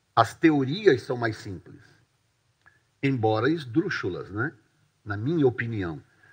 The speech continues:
O pós-milenismo nem tanto esdrúxulo, mas o amilenismo <laughs> é realmente muito, muito absurdo, né? Muito absurdo. Porque tem que alegorizar tanta coisa,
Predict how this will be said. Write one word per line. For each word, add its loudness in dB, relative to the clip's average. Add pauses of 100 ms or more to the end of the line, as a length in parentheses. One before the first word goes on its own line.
(260)
O 2
pós-milenismo 0
nem -4
tanto 6
esdrúxulo, 0 (580)
mas 4
o 4
amilenismo 4
<laughs> -
é 6 (200)
realmente 4
muito, 0
muito -6
absurdo, -6 (280)
né? -2 (1000)
Muito 0
absurdo. -2 (520)
Porque -2
tem 8
que 0
alegorizar 4
tanta 2
coisa, -4